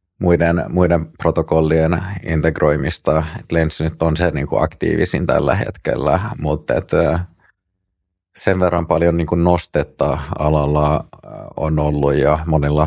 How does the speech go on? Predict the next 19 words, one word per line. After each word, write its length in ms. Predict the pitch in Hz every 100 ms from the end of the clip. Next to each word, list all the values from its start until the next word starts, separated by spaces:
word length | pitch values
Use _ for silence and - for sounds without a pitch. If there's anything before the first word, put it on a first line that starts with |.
| -
fundeilla 500 | 76 76 73 69 69
ihan 160 | 71 76
mandaatti 680 | 76 73 67 71 - 82 82 -
sijoittaa 520 | - 69 71 - -
niinku 340 | 65 - -
Web 160 | 65 73 -
kolme 360 | 76 73 82
someen, 640 | - 69 76 57 71 82 87 98 -
niin, 360 | 73 69 -
ö, 160 | 78 82 92 _ -
olisi 320 | 80 78 78
outoa, 480 | 85 78 80 - 78 85 -
jos 200 | 80 -
ei 160 | - -
tuu 180 | -
niinku 380 | 85 82 101 104 - _ _
muita 340 | - 80 87 80
protokollia. 920 | - 82 80 87 92 80 85 80 87 95 _ _ _ _ _ _ _ - -
Ö, 580 | - - 65 73 64